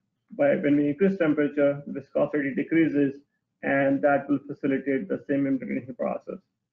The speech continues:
So Virginia and Georgia transformer, uh, our process is established by combination of these two. So we do increase the temperature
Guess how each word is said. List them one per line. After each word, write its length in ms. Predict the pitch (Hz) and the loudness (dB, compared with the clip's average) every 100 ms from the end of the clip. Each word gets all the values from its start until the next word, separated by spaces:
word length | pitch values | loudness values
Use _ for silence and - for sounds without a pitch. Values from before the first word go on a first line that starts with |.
| _ _ _ | _ _ _
So 120 | 151 | 0
Virginia 400 | 143 160 190 190 | 4 4 6 6
and 140 | 170 151 | 6 4
Georgia 280 | 165 160 | 4 2
transformer, 800 | 151 156 156 - 139 143 143 120 - | 0 0 0 0 2 4 2 -2 -10
uh, 180 | 139 135 - | -6 -6 -2
our 140 | 143 143 | 0 2
process 500 | 151 147 147 147 143 151 | 0 0 0 -2 -4 -6
is 160 | 139 | -4
established 680 | 143 - 147 143 147 139 - _ _ _ | -4 -2 0 0 2 0 -2 _ _ _
by 60 | - | -4
combination 600 | - 139 143 143 - 139 | 0 0 2 0 0 -4
of 120 | 131 | -2
these 280 | 139 139 - | 0 0 -2
two. 320 | 156 139 190 - _ _ _ _ | 0 0 0 -6 _ _ _ _
So 80 | 135 | 0
we 120 | 139 | 2
do 440 | 160 180 180 175 - _ - | 6 6 6 2 -10 _ -6
increase 400 | 151 147 165 156 | -4 -2 0 0
the 80 | 151 | 0
temperature 720 | 151 147 151 - 151 143 143 | -2 0 -2 -2 -2 -2 -4